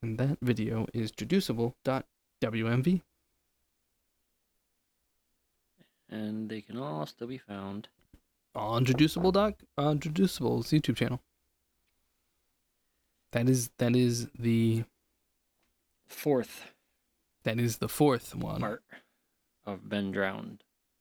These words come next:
Speaker 1: That is the fourth, fourth post. Then there's the fifth post.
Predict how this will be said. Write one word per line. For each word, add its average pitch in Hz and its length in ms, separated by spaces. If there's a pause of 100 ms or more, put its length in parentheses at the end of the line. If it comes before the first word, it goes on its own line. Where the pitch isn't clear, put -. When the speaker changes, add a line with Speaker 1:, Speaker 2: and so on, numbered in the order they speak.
(460)
Speaker 1:
That 123 100
is 113 120
the 113 40
fourth, 127 460 (100)
fourth - 400
post. - 560
Then 120 200
there's 110 180
the - 80
fifth - 360
post. - 420